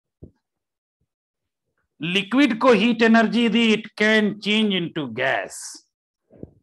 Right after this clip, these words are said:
Already हम thermodynamics किसके लिए पढ़ रहे हैं? Gas। अब ऐसा थोड़ी ना कि solid liquid में बदला, liquid gas में, gas भैंस में, ऐसा होगा क्या?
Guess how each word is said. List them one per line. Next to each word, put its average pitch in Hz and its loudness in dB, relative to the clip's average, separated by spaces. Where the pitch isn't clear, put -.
Already 233 6
हम 254 6
thermodynamics 240 2
किसके 240 -4
लिए 247 0
पढ़ 220 2
रहे 240 4
हैं? 139 -14
Gas। 170 -2
अब 254 2
ऐसा 262 6
थोड़ी 285 4
ना 277 6
कि 233 -2
solid 247 2
liquid 214 -2
में 233 -2
बदला, 220 2
liquid 214 0
gas 214 2
में, 214 -6
gas 226 4
भैंस 165 -2
में, 143 -8
ऐसा 185 -4
होगा 220 4
क्या? 160 -2